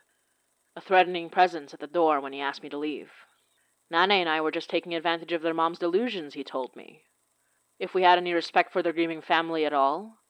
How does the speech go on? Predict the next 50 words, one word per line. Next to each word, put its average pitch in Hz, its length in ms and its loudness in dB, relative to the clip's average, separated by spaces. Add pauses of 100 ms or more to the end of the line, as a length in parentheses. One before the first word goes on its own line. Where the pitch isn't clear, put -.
(280)
we 180 80 -6
should 165 120 -8
just 170 200 -4
leave 170 200 -2
them 160 100 -8
alone." 156 520 -2 (1040)
I 190 80 -4
didn't 185 180 -2
want 180 140 4
to 175 60 4
argue 190 300 2
with 170 120 -2
the 156 60 -8
man, 143 360 -8
so 180 180 -4
I 156 120 6
complied. 180 680 -2 (760)
He'd 190 120 -4
wished 185 240 0
soon 202 160 -2
enough 208 300 -2
that 170 80 -4
he 156 80 -6
talked 165 240 0
to 180 60 -14
me 175 100 -10
instead, 170 520 -6 (220)
when 170 160 -4
Nana 160 280 -2
eventually 156 440 -4
dealt 170 240 -2
with 143 120 -14
him. 123 260 -20 (1040)
As 202 160 2
I 226 80 2
closed 247 320 0
the 226 40 -12
door 214 180 4
behind 170 420 -8
me, 117 320 -18 (880)
I 185 100 0
turned 190 240 -6
to 196 60 -8
see 180 180 -4
Sophie 196 420 -2
standing 165 480 -6
a 160 60 -6
little 190 220 -2
ways 220 240 0
away, 175 400 -10